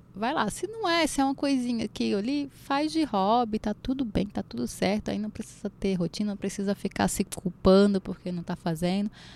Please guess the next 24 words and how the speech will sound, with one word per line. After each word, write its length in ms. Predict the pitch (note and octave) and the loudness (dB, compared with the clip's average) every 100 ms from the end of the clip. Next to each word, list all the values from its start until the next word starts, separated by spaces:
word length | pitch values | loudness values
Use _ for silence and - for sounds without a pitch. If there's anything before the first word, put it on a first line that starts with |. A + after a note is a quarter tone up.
| - - | -20 -8
Porque 180 | C4 C4+ | 0 6
eu 40 | |
acho 200 | C4 B3 | 6 4
que 80 | - | 2
é 40 | B3 | 4
muito 260 | A#3+ D4 | 2 2
isso, 180 | C#4 - | 0 0
a 20 | |
gente 140 | F#3 - | -2 -2
fica 160 | G#3 | -2
se 160 | - A3 | 0 -2
culpando 500 | - A3+ - A#3+ B3 | -2 0 4 4 4
de 120 | A3 | 0
coisas 400 | - B3+ C4+ - | 2 4 4 0
que, 240 | - E4+ - - - - - - - - - | 0 0 -2 -14 -20 -20 -20 -20 -20 -20 -8
pô, 160 | - B4+ | 0 2
nem, 220 | F4 E4+ - - | 2 0 -2 -6
nem 140 | D#4+ | -2
precisa 500 | F4 G#4 - E4 D#4 | 2 2 2 2 2
se 120 | A#3 - | 0 -4
culpar, 460 | G3 - E3+ D3 D3+ | -8 -4 -4 -2 -4
né? 120 | D#3+ | -4
Não 140 | G#3 | -4
precisa. 540 | - E4 - D4 A#3 | -6 -6 -4 -4 -2